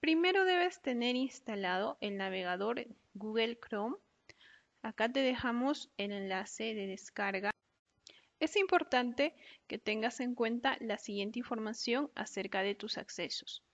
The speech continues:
Tus accesos desde el calendar se generan el mismo día por la mañana de acuerdo a tu horario programado. Por ejemplo, si tengo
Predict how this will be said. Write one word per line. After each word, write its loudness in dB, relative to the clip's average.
Tus -6
accesos 0
desde 2
el -6
calendar 4
se -6
generan 0
el -6
mismo 2
día 4
por 4
la 4
mañana 4
de 0
acuerdo 0
a -2
tu -2
horario 2
programado. 0
Por 2
ejemplo, -2
si -10
tengo 2